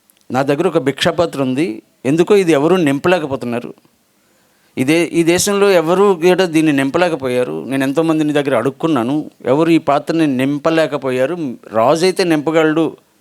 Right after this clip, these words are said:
మీరైతే నింపగలరేమో అని అడగడానికి వచ్చాను, మీరేమైనా నింపగలరా?" అన్నాడు. రాజుగారికి ఒకసారి కోపం వచ్చింది. "After all, నీ భిక్షాపాత్రను నింపలేనంత" అని కోపం వచ్చి, "ఎవరక్కడ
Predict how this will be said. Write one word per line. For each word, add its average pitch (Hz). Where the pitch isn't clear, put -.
మీరైతే 156
నింపగలరేమో 156
అని 175
అడగడానికి 147
వచ్చాను, 160
మీరేమైనా 156
నింపగలరా?" 135
అన్నాడు. 113
రాజుగారికి 139
ఒకసారి 147
కోపం 135
వచ్చింది. 113
"After 160
all, 208
నీ 143
భిక్షాపాత్రను 165
నింపలేనంత" 143
అని 135
కోపం 151
వచ్చి, 226
"ఎవరక్కడ 156